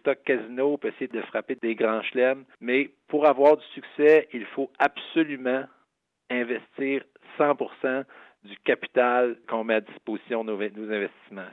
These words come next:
Si tu utilises quatre-vingt-dix pour cent de ton argent pour investir et que tu brûles dix pour cent pour t'amuser, ben, tu risques d'avoir une retraite qui va être quatre-vingt-dix pour cent du montant disponible.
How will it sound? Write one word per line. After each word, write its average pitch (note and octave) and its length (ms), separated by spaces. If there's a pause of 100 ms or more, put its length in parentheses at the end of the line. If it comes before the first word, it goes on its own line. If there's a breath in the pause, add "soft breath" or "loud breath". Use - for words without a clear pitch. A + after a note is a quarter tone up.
Si A#2+ 80
tu B2+ 280
utilises C#3 340
quatre-vingt-dix B2+ 600
pour A2 180
cent B2 180
de - 40
ton A#2+ 140
argent A2 400
pour A2+ 140
investir A2 600
et A#2+ 60
que - 100
tu - 80
brûles A#2 280
dix A2 260
pour - 220
cent A#2+ 200 (160)
pour G#2+ 140
t'amuser, G#2+ 480
ben, G#2 200
tu - 120
risques G#2 180
d'avoir G2+ 360
une G2 80
retraite - 500
qui - 160
va G2 220
être G2 100 (100)
quatre-vingt-dix F#2+ 760
pour - 160
cent F#2 260
du F2+ 220
montant F2+ 360
disponible. - 460